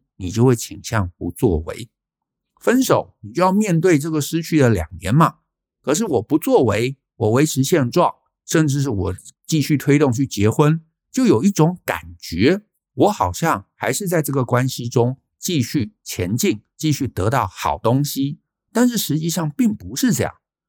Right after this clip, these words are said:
因为你维持现况，整个大状态并不会变。他不是一个好男人，结了婚他也不会是一个好男人，对不对？那跟他结了婚，勉强结了婚，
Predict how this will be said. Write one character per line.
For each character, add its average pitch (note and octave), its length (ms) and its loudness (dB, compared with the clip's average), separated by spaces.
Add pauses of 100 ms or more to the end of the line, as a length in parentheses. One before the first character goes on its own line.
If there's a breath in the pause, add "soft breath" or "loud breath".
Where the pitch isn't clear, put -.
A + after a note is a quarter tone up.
(100)
因 A#3 120 2
为 B3+ 120 4
你 A2+ 140 2
维 B2+ 180 4
持 F3 180 -4
现 E3+ 240 4
况， C3 300 2 (580)
整 A#2+ 220 0
个 C3 100 2
大 F#3 320 0
状 C3+ 340 0
态 G2 280 -2 (400)
并 G3 180 -2
不 B2 80 0
会 G3+ 160 2
变。 - 220 -2 (580)
他 A3 160 2
不 G#3 100 4
是 G#3 140 0
一 - 20 0
个 F#3 120 2
好 E2+ 160 0
男 F2+ 240 2
人， A2+ 280 2 (140)
结 C#3 160 2
了 G3 100 4
婚 F3 220 2
他 A3 160 0
也 G#3 80 0
不 - 140 -8
会 E3 120 0
是 F#3+ 100 -2
一 F#3 40 -2
个 D3+ 100 0
好 - 200 -8
男 E2+ 160 -12
人， D#2+ 240 -4 (320)
对 E3 100 0
不 G3+ 80 6
对？ F3 220 2 (220)
那 G#3 100 -2
跟 G#3+ 180 0
他 G#3 160 0
结 D3 220 2
了 E3 120 6
婚， F3 360 2
勉 E3+ 180 0
强 G#2+ 180 0
结 G#2+ 140 0
了 C3 140 4
婚， D3+ 340 2